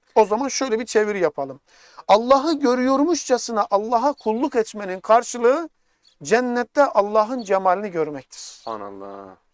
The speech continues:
Speaker 1: İhsanın karşılığı ihsandan başka bir şey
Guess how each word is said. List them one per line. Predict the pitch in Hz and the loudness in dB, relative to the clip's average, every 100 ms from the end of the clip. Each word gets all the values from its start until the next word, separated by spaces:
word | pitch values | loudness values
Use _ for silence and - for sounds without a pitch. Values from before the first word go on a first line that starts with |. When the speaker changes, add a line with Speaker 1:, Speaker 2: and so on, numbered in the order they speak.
| _ - | _ -8
Speaker 1:
İhsanın | 185 - 208 247 302 | -6 0 2 2 0
karşılığı | 262 254 240 277 330 320 | 4 4 2 -4 -2 -2
ihsandan | 294 - - 202 202 285 262 | -4 -8 -4 -2 2 0 2
başka | 240 - 247 233 | -2 0 -4 -4
bir | |
şey | 214 269 262 | -8 -8 -8